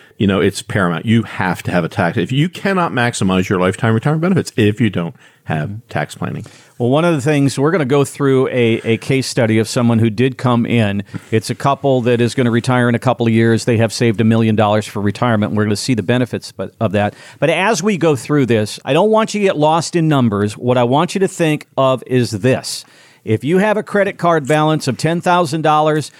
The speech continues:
Speaker 2: and you pay it off like the credit card company wants you to, over long periods of time, you're gonna pay a lot more than if you pay it off early.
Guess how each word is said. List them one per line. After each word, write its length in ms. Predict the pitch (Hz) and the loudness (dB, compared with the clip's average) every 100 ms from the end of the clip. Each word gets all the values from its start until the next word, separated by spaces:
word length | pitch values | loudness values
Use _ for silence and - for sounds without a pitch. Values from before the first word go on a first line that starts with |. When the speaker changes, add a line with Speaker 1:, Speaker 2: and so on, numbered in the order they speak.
| - | -14
Speaker 2:
and 180 | - 113 | -2 2
you 140 | 123 165 | 2 0
pay 240 | 175 175 | 2 2
it 60 | 170 | 2
off 220 | 170 156 | 2 0
like 120 | 127 | -2
the 80 | - | -2
credit 300 | - 165 180 | -2 -2 0
card 220 | 180 175 | 0 0
company 320 | 170 175 185 | 0 0 2
wants 420 | 185 175 175 - 127 | 2 2 2 -2 -4
you 80 | |
to, 400 | 107 - 101 104 - _ - | -2 0 0 -2 -6 _ 0
over 260 | 139 127 | 2 2
long 640 | 120 127 165 208 226 240 233 | 0 0 2 4 2 0 0
periods 380 | 208 226 220 | 2 2 2
of 60 | 190 | 0
time, 480 | 190 175 151 139 135 - - | 0 2 2 2 -2 -6 -12
you're 140 | 123 160 | -2 0
gonna 120 | 180 | 2
pay 140 | 151 | 2
a 80 | 147 | 0
lot 480 | 123 135 160 208 - | 2 2 2 0 -2
more 640 | 175 190 196 135 110 101 - - | 0 2 4 4 0 -4 -10 -2
than 120 | 127 | -2
if 100 | 123 | 0
you 100 | 117 | -2
pay 200 | - 131 | -2 0
it 80 | 139 | 2
off 240 | 135 135 - | 0 -2 0
early. 400 | 143 170 101 | 2 2 0